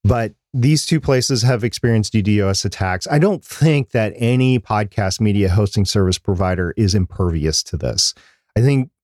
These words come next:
some might have some fallbacks that others don't,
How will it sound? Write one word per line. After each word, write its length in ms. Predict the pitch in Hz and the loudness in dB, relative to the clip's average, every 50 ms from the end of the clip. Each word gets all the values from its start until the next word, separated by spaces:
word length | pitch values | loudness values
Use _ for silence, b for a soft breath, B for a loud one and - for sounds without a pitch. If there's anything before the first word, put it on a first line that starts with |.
| _ _ _ _ - | _ _ _ _ -6
some 400 | - - - 160 156 156 165 165 | -4 -2 0 0 0 0 0 0
might 260 | 160 156 156 143 131 | 0 0 0 0 -2
have 520 | 107 120 135 123 123 120 120 117 117 110 107 _ _ _ _ _ _ _ _ - | -2 -2 -2 0 0 0 0 0 -2 -4 -8 _ _ _ _ _ _ _ _ -6
some 640 | - - 135 131 123 120 117 113 110 107 104 92 - _ _ _ _ _ _ _ _ _ _ _ _ _ _ | -2 0 2 2 2 2 2 2 2 2 0 -2 -4 _ _ _ _ _ _ _ _ _ _ _ _ _ _
fallbacks 800 | - - 135 127 127 123 113 131 117 113 117 113 104 - - - | -4 -2 0 2 0 0 0 0 -2 0 -2 -4 -6 -8 -8 -4
that 160 | - 117 101 95 | -2 0 0 0
others 360 | 113 117 117 117 117 110 101 | 0 0 2 2 2 2 2
don't, 380 | 101 117 110 113 120 120 117 | 2 2 2 2 2 0 -2